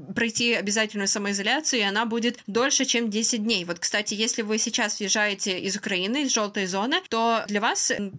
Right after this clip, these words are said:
предназначена, скажем, десятидневная самоизоляция.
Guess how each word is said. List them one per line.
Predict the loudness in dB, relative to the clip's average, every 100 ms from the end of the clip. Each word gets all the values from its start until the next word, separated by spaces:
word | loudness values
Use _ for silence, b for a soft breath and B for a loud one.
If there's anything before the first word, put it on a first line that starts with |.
| -4
предназначена, | 0 2 2 2 0 0 0 0
скажем, | 0 0 0 0
десятидневная | 0 0 0 -2 -4 -4 0 0 -2 -2 0 0
самоизоляция. | 0 -2 -2 -2 0 0 0 -2 -2